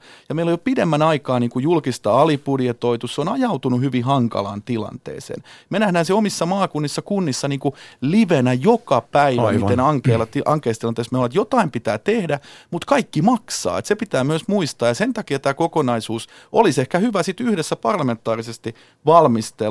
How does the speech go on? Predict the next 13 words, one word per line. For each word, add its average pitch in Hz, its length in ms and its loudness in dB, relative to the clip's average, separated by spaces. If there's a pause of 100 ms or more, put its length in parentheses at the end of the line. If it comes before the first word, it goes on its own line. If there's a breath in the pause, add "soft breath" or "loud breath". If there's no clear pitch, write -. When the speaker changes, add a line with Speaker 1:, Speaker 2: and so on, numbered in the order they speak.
(120)
Speaker 1:
Ja 110 60 -2
se 151 120 -4
on 147 100 -4
tietysti 147 240 -6
asia, 190 260 -4
mitä 180 200 -6
me 175 140 -6
viimeksi 180 280 -8
tänään 175 280 -4
kyselytunnilla 147 540 -4
nostimme 170 480 -4
esille, 120 340 -2
ja 110 120 -6